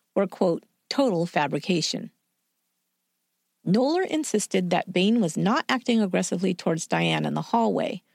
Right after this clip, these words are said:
but was merely interested in her. As she'd pushed Diane into her apartment,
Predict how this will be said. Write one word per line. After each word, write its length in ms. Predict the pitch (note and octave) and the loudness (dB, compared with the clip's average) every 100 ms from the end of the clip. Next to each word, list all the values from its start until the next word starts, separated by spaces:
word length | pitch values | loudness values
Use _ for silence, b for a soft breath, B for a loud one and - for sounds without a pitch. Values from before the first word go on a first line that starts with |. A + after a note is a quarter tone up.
| _ _ _ - | _ _ _ 0
but 220 | A3 - | 0 2
was 180 | F#3 F3 | 0 2
merely 380 | G#3 C#4+ D#4+ F4 | 2 2 0 -2
interested 600 | B3 A#3+ F#3 - E3+ D#3 | -2 0 -2 -2 -4 -2
in 140 | D#3 | -2
her. 300 | D#3+ - - _ _ _ _ _ _ _ _ _ - | -2 -6 -8 _ _ _ _ _ _ _ _ _ -2
As 220 | F#3+ C4 | 0 0
she'd 260 | - C4+ - | -2 -4 0
pushed 240 | B3 - | -2 0
Diane 320 | G#3 G#3 G3 | 0 2 2
into 220 | F#3 F3 | 2 0
her 100 | D#3 | -2
apartment, 640 | E3 - C#4 D4 - G3+ | -2 -2 -2 0 -2 -6